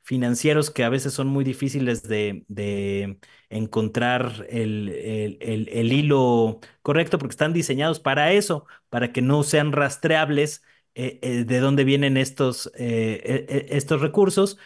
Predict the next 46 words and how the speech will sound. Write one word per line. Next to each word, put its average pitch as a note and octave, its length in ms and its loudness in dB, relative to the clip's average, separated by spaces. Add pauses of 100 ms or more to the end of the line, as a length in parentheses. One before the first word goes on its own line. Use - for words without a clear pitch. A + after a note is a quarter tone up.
(340)
Y, F#3+ 280 4
pues, E3+ 240 0
lo E3 120 4
que E3 80 -2
están G3+ 200 2
intentando F#3+ 480 0
hacer F#3 180 -4
es, F#3+ 140 -4
es E3 540 -4
callar E3 540 4
el C3+ 160 -2
genocidio C#3 540 -2
más D#3 160 0
documentado C#3+ 720 0
de B2 80 0
la A#2+ 100 2
historia C#3 320 -2
de A#2+ 80 0
la A#2 80 -2
humanidad, B2+ 560 -2
nada C#3 220 -2
más C#3 260 -2
y C3+ 40 -4
nada C#3 240 0
menos. E3 360 0 (320)
Ha C#3 140 -2
pasado D3 320 2
un F3 140 4
año, F3 420 2
todavía D3 320 2
no D3+ 80 0
hay D3+ 340 -2
una E3 260 2
sola C#3 220 0
sanción C3+ 380 -4
contra C#3 320 0
Israel. E3+ 480 2 (300)
Esto D#3+ 220 0
les C3+ 140 0
está D3 240 -2
costando D3+ 360 -4
mucho D3 280 -4
en C3+ 120 0
términos C#3+ 360 0
de A#2+ 100 -4
credibilidad A#2+ 800 -2